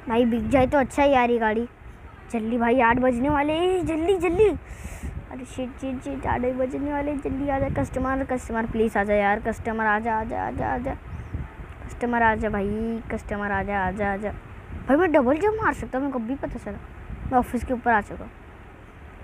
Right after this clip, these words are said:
जल्दी से जाते ही बंदा आ चुका है, Please भाई वन लाख dollar में ले लेना, Please, please। एटी टू thousand,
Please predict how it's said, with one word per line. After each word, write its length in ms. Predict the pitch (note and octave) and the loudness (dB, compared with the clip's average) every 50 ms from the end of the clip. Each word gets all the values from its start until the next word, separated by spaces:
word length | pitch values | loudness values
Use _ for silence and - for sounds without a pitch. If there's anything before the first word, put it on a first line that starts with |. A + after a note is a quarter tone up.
| - - | -6 0
जल्दी 220 | A#3 A3+ A#3+ A#3+ A3+ | 2 4 4 4 2
से 100 | - B3+ | 4 6
जाते 260 | B3+ B3+ A#3+ A#3 B3+ | 6 6 6 6 6
ही 60 | C4+ | 6
बंदा 280 | C4 A#3 A3 A3+ A#3+ A#3+ | 6 6 6 6 6 6
आ 80 | A#3+ A#3+ | 6 6
चुका 220 | - - - B3+ | 2 -2 -2 -2
है, 60 | B3+ | -2
Please 260 | B3 - A3 A3+ A3 A3 | -2 -2 -2 -2 0 0
भाई 120 | A#3 A3+ | 0 0
वन 160 | G#3+ A3 A3 A3 | 0 0 0 0
लाख 160 | A3 A3+ A#3 | 0 0 2
dollar 280 | A3+ A#3 A3+ A3+ A3 A3 | 2 2 4 4 4 2
में 120 | A3+ A3+ | 2 2
ले 180 | A#3 A3+ G#3+ A3 | 2 2 2 2
लेना, 180 | A3+ A3+ G#3+ | 0 -2 -4
Please, 320 | A3+ A3+ A#3+ B3+ A#3+ - - | -4 -4 -4 -4 -4 -4 -4
please। 260 | - C4 C4+ B3 - - - - - - - - - - - - - - - | -4 -2 -2 -2 -2 -6 -16 -16 -16 -16 -14 -14 -14 -14 -12 -10 -4 2 4
एटी 260 | D#4 D#4 G4+ A4+ G#4+ | 4 6 8 8 8
टू 220 | G4+ - G#4+ G#4+ G4 - | 8 6 4 4 4 4
thousand, 460 | F4+ D4+ D4+ D#4+ D#4+ F#4 E4 C4+ G#3 | 4 4 4 4 4 2 2 2 0